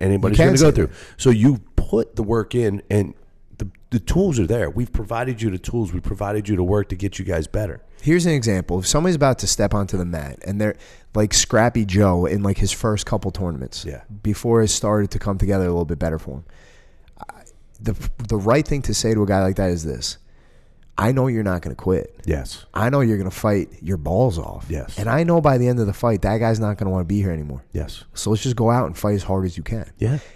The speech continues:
Speaker 2: Instead of being like, "Dude, you're gonna crush this guy."
Speaker 1: Yeah.
Speaker 2: Why, why do you not say, "Dude, you're gonna crush this guy"? 'Cause the second things don't go your way, "Wait a second.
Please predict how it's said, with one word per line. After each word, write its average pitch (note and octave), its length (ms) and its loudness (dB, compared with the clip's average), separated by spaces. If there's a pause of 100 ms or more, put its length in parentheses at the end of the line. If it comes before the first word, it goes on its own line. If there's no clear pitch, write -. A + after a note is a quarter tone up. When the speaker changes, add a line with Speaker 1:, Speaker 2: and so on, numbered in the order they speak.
Speaker 2:
Instead A#2+ 360 0
of A2 60 -2
being A2+ 160 2
like, G2+ 200 -2
"Dude, G2 220 0
you're F#2+ 120 -6
gonna E2 140 -8
crush - 340 -8
this - 160 -12
guy." - 120 -6
Speaker 1:
Yeah. D#3+ 180 -2 (600)
Speaker 2:
Why, B2+ 360 4
why C3 260 4
do E3 60 4
you D#3 80 4
not D3 200 2
say, C3 180 0 (220)
"Dude, G#2 200 4
you're G#2+ 100 4
gonna G2 140 0
crush G2+ 320 0
this - 120 -4
guy"? F#2 180 0
'Cause A#2 200 -2
the A2+ 100 -2
second D#3+ 380 0
things D3 180 0
don't C3 180 0
go B2 100 4
your A2 160 4
way, A#2+ 320 2 (260)
"Wait A#2+ 180 0
a F2 40 -2
second. D#2+ 420 -4